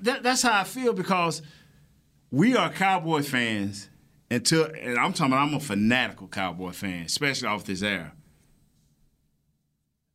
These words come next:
Everything, every fan is thinking, "Man, ah, we lost 'cause of Jason." Whether he said one play or not.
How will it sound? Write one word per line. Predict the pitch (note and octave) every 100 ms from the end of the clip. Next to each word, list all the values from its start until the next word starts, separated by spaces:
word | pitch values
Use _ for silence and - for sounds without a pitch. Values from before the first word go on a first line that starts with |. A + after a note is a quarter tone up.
| _ _ -
Everything, | D3+ E3+ F3+ F#3 F#3 - D#3 D3 C3 B2 A2+ A#2 - _ _ _ _ _
every | C3 D3+ D3+
fan | - D3+ C#3 A#2+ G#2 G#2+ - -
is | -
thinking, | B2+ B2+ F#2 E2 - - - _ _ _ _ _ _ _ -
"Man, | A2 F#2 F2+
ah, | G#2+ G2 E2+ F#2+
we | B2
lost | G#2+ G#2+
'cause | - A#2 A#2
of |
Jason." | A#2+ C#3 A#2 - - _ _ _ _ _ _ _ _
Whether | C3 C3
he | C3 F3
said | D#3+ F3 D#3+ C#3
one | A2+ C3 E3 D#3+
play | - D#3 C#3+
or |
not. | C3 C3 G#2